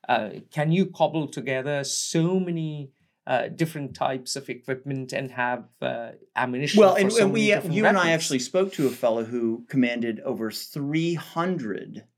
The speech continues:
Speaker 1: Hmm.
Speaker 2: uh, of Russia's best tanks at one point, and his concern was that the U S kit, U S weaponry we're sending over there would be a sort of prestige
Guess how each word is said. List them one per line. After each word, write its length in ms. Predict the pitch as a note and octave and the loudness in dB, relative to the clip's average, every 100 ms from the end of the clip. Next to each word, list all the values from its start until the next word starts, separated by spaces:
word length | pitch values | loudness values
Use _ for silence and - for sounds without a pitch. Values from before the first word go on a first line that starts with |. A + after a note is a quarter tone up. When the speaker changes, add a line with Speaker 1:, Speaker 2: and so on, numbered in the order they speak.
| _ | _
Speaker 1:
Hmm. 140 | B2+ B2 A2+ - | -12 -12 -12 -2
Speaker 2:
uh, 280 | A2+ A2 - | 2 2 2
of 340 | A#2+ A#2 G#2+ | 2 2 0
Russia's 440 | A2+ B2 B2 B2+ G#2 | 0 0 2 -4 -6
best 540 | F#2+ A#2 A#2 - - _ | -4 2 2 2 -8 _
tanks 480 | - - F#3 G#3 - | -12 0 2 2 0
at 120 | - A2 | -4 -6
one 200 | G2+ F#2+ | -6 -8
point, 440 | - G2+ G2+ - _ - _ | -8 -6 -6 -10 _ -20 _
and 160 | C3 C3 | 2 4
his 240 | D3+ F3+ | 4 2
concern 540 | F3+ D3+ - C#3+ C3 A#2 | 0 -2 -2 0 0 0
was 220 | A2+ G2 | -2 -2
that 380 | A#2 G#2 G#2 A2 | 0 2 0 -6
the 60 | A2 | -4
U 460 | G#2 G#2 B2+ B2+ | -4 0 2 6
S 220 | B2+ - | 6 4
kit, 640 | - - - B2 - - - _ - | -4 -6 0 2 0 -8 -12 _ -8
U 200 | A2 A#2 | 0 4
S 300 | A2+ G#2+ - - | 4 2 -2 -6
weaponry 560 | A#2+ C3+ C3 A#2+ G2+ G2+ | 0 2 2 0 -2 -4
we're 160 | G2 | -6
sending 360 | F#2+ G#2+ G2+ G2 | -6 -4 -4 -4
over 180 | F#2 F#2+ | -6 -6
there 140 | G2+ | -6
would 120 | G2+ | -6
be 300 | G2 A2 G#2 | -4 -2 0
a 180 | G2 F#2+ | -2 -2
sort 280 | F#2 - G#2+ | -6 -6 -6
of 180 | G2 E2 - - | -6 -10 -20 -12
prestige 1040 | - B2+ - - B2 A#2 G2+ F#2+ F#2+ - | -2 0 0 -2 -2 -2 -4 -4 -8 -8